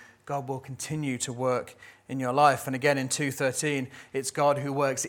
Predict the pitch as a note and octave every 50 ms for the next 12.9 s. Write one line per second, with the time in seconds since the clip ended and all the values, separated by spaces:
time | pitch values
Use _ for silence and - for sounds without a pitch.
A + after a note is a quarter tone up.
0 | - - D#3+ D#3+ D#3+ E3 D#3 D3+ D3 D3 C#3 B2+ B2 B2 A#2+ A#2+ - - - _
1 | - C#3 C3+ C3+ C3+ C3+ C3 B2+ - C#3 B2 A#2 C3+ C3+ C3+ C3+ C3 B2 - B2+
2 | A#2 - - C3 B2+ - - _ - - - - _ _ _ - B2+ B2+ B2+ A#2+
3 | A#2+ A2+ G#2+ G2 - - A#2 - - B2+ A#2+ A#2 A2 - B2 A2+ - - B2+ B2
4 | A#2 G#2 - _ _ _ _ _ _ _ _ - - B2 B2 B2 - - - -
5 | - - - _ _ _ _ _ _ _ _ _ _ _ _ - - _ - -
6 | F#3 E3 G3+ A3 G#3+ D3 F#3 F#3+ F3+ - F#3 E3+ D#3+ E3 E3 E3 D#3 D#3 D#3 D3+
7 | C#3+ C#3 B2+ - D3 C#3 C3 B2 C#3+ C#3 C3+ - E3 D3 C3+ B2+ B2+ B2 A#2 -
8 | - - - - - _ - - - C#3+ B2+ B2 A#2+ - - - B2 A#2+ A#2 G#2+
9 | G#2+ G2 - - - - - - _ _ _ _ _ _ _ - - - - -
10 | - - E3+ D#3+ E3+ A#3 A#3 F#3 G3 - G3 F3 - B3 C4+ B3 - - - -
11 | G#3 A3 A3 G#3 G#3+ - - - - - D#3 - F#3+ G3+ G3 F3+ E3 F3+ F3+ F#3
12 | G3 G#3 G#3 F#3+ E3+ E3 D#3 - F3+ F3+ F3 E3+ D#3 G3 G#3 E3+ D3+ D#3